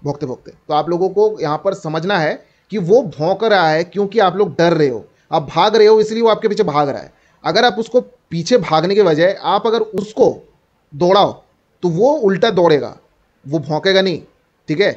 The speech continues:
यहाँ अगर मानो आप गाड़ी से जा रहे हो, पीछे पीछे कुत्ता जो है भौंकते भौंकते दौड़ रहा है, तो एक बार ब्रेक लगाकर वहीं पर रुक जाओ, भौंकना बंद कर देगा।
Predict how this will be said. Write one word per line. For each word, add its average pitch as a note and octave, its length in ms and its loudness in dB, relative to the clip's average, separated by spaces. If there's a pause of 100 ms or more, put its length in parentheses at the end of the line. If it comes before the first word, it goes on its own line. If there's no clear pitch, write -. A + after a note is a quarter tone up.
(140)
यहाँ D3+ 280 -4
अगर E3 180 -2
मानो F3+ 260 -2
आप F3 280 -2
गाड़ी D3+ 280 0
से F3 120 -2
जा C#3 160 0
रहे G#2 100 -8
हो, - 80 -18 (480)
पीछे F3 160 0
पीछे F3+ 180 -2
कुत्ता E3 240 -2
जो E3+ 100 2
है E3 60 4
भौंकते D3+ 280 0
भौंकते D#3 220 -2
दौड़ C#3+ 160 -2
रहा B2+ 100 -6
है, F#2+ 100 -14 (300)
तो E3+ 40 2
एक F#3+ 160 2
बार A#3 100 4
ब्रेक G3 200 4
लगाकर G3+ 300 4
वहीं F3+ 180 0
पर F#3 100 0
रुक D3+ 120 -4
जाओ, B2+ 180 -10 (420)
भौंकना D#3 260 -4
बंद D#3 180 -2
कर D3 80 -2
देगा। A#2 240 -12